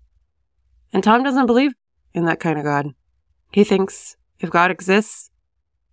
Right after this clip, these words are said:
then God doesn't control, because control isn't loving. So if that sounds kind of interesting to you,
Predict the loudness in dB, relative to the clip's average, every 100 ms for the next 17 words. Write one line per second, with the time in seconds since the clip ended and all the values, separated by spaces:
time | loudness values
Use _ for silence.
0 | _ -2 2 2 2 0 -2 -6 _ -2
1 | 2 4 2 0 0 2 -2 -4 -12 -20
2 | _ _ -10 -6 -6 -4 0 2 4 0
3 | -4 _ _ _ _ _ -4 0 0 -2
4 | -4 -6 -4 2 4 4 2 -2 -10 _
5 | _ -2 0 -2 -2 0 0 0 -4 -8
6 | -14 _ _ _ _ _ _ _ _ -8
7 | -6 -2 0 2 2 2 0 -4 -8 _
8 | _ _ _ _ _ _ -6 -2 0 -2
9 | -2 -4 -6 -8 -8 -2 -2 -2